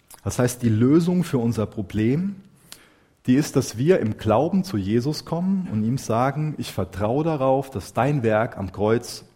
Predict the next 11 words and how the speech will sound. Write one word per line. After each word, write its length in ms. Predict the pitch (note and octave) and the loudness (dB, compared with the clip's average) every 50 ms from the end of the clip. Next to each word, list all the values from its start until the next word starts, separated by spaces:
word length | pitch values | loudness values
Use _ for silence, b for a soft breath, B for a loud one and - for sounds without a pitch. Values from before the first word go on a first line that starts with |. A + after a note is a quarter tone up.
| _ _ | _ _
vollkommen 640 | - - - F#3+ F#3 F3+ F#3 - D#3 G#2+ F2+ E2 D#2+ | -10 -4 0 0 0 0 -2 -4 -4 -4 -4 -6 -8
ist." 280 | D#2 - - - - - _ _ _ _ _ _ _ _ _ _ _ _ _ _ _ _ _ _ _ _ _ _ _ _ _ _ _ _ _ _ _ | -12 -14 -18 -20 -20 -20 _ _ _ _ _ _ _ _ _ _ _ _ _ _ _ _ _ _ _ _ _ _ _ _ _ _ _ _ _ _ _
Es 120 | - G2 - | -12 -12 -12
ist 120 | G2+ - | -12 -10
vollbracht, 680 | - - B2+ A#2 - - A2 A2+ A2+ A2+ - - - - - - - _ _ _ - | -6 -4 -4 -4 -4 -4 -4 -4 -4 -4 -6 -12 -20 -20 -20 -20 -20 _ _ _ -8
Tetelestai, 800 | - A#2+ A#2 - A#2+ A2 G#2+ G2 - - - A2 G#2 G2 F2 E2 D#2+ E2 D#2+ - | -4 -4 -4 -2 -2 -2 -2 -4 -6 -8 -8 -8 -6 -6 -6 -8 -8 -10 -14 -16
es 120 | - - - | -16 -14 -12
ist 180 | A2+ - - | -12 -10 -6
bezahlt. 840 | - G#2 - - - - - A#2+ A#2+ A#2 F#2 D#2 D#2+ E2+ - - - _ _ b b b b b b b b b - | -6 -6 -6 -4 -6 -6 -4 -4 -4 -4 -4 -4 -6 -10 -14 -18 -20 _ _ b b b b b b b b b -2
Der 100 | G#2 F#2+ | -2 -2
Schuldschein 960 | - - - - E3+ F3+ F3+ - - - - G2+ F#2 F2 E2+ E2 E2 D#2 D2+ | -2 -2 0 4 4 4 4 0 -4 -4 -2 -2 -2 -2 -4 -6 -8 -12 -14